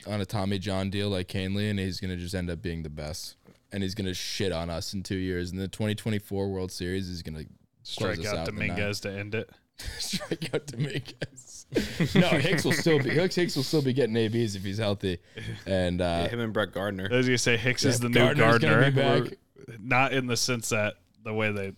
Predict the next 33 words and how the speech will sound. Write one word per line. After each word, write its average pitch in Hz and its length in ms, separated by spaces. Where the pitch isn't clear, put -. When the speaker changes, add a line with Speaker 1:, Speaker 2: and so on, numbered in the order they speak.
Speaker 2:
play. 110 300
It's 101 220
the, 101 360
yeah, 101 360
Dominguez 110 440
might 107 220
get 101 180
called 101 220
up 101 140
if 98 260
Hicks 113 320
isn't 101 260
here 101 200
still. 104 440
Speaker 1:
Revenge 123 560
game 110 220
for 104 140
Chad 101 340
Green. 95 300
Chad 117 320
Green 117 260
versus 104 240
Gardner. 98 420
Book 113 300
it 131 60
on 127 120
your 107 120
calendar, 98 400
twenty 95 280
twenty-four 92 600
World 85 240
Series, 82 280
October. 71 540